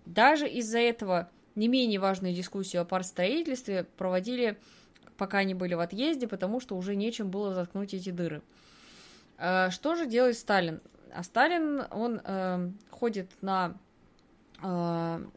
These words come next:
общение с турецкой делегацией, э, но тут, пожалуй, нюанс, который не очень понравится, э,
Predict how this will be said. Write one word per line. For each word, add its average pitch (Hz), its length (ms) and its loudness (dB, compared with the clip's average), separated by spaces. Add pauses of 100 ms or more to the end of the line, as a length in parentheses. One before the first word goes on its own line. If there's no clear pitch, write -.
общение 214 460 -2
с 196 60 -6
турецкой 208 400 -2
делегацией, 185 720 -2 (880)
э, 190 520 -2
но 202 380 2 (640)
тут, - 340 -4 (260)
пожалуй, 220 760 4
нюанс, 254 400 2
который 247 300 -2
не 247 120 2
очень 208 260 0
понравится, 269 800 0
э, 185 480 -4